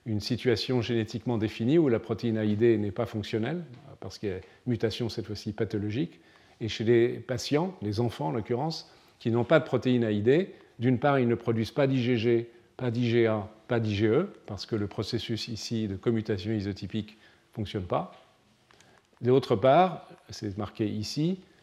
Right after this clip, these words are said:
la fréquence de mutations somatiques, donc ce qui se passe ici, dans les I G qui sont produites, est beaucoup plus faible que la normale. Vous voyez ici, un enfant de, âgé de deux ans,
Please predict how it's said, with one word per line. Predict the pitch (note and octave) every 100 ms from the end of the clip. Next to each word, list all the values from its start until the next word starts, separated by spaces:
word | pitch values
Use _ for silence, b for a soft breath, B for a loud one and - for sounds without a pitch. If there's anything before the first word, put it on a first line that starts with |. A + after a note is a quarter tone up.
| b
la | A#2+ A#2
fréquence | - C#3 D#3+ D3+
de | C3
mutations | C3 A#2+ C3 - A#2+
somatiques, | - A#2+ A#2+ B2+ A#2+ - -
donc | A#2 G#2
ce | -
qui | A#2
se | -
passe | A#2 -
ici, | A#2 - A2 G2+ b b b b
dans | G#2 C3 B2+
les | A2+ G2+
I | G#2
G | G2 A2+
qui | A2+
sont | G2+ G2
produites, | G#2+ G#2 C#3+ D#3+
est | A#2+
beaucoup | A2 C#3+ D3
plus | B2
faible | A#2 D3 C#3+
que | C3
la | A#2
normale. | A2+ G#2+ A#2 E3
Vous | C#3+
voyez | G#2+ G#2
ici, | G2 - B2 B2 B2 b b b _
un | G#2+ G2+
enfant | G#2 G2+ C3 A2+ A2 G#2
de, | G2 G2 G2
âgé | A2 G2+ A#2+
de | G#2+
deux | G2 B2+ A2
ans, | A#2+ C#3+ D3+